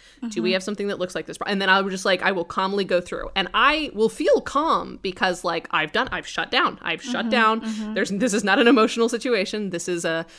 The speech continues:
Speaker 1: we now need to solve this problem. But then that I've found makes some people uncomfortable. And I don't know what to do about that,
Speaker 2: Mm-hmm.
Speaker 1: honestly. Like,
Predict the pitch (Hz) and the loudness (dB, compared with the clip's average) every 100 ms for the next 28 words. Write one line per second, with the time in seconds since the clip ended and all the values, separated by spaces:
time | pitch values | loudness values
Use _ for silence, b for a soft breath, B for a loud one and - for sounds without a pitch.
0 | B - 175 160 165 170 185 - 202 170 | B -6 -4 -2 -2 -4 -4 -4 -4 -8
1 | - 170 - - B B 190 170 196 196 | -4 -4 -4 -8 B B -4 0 0 2
2 | 175 196 - 190 202 - 175 185 190 185 | 6 8 8 2 0 -2 0 0 0 -2
3 | 175 180 180 185 190 180 170 175 196 226 | -4 -4 -6 -4 -4 -4 -4 -6 -2 0
4 | 202 185 269 254 196 190 160 - 135 - | 2 4 4 4 2 -2 -6 -6 -8 -8
5 | 139 - - 175 165 220 135 - 185 185 | -10 -12 -6 -6 -4 -8 -8 -8 -2 0
6 | 175 | 0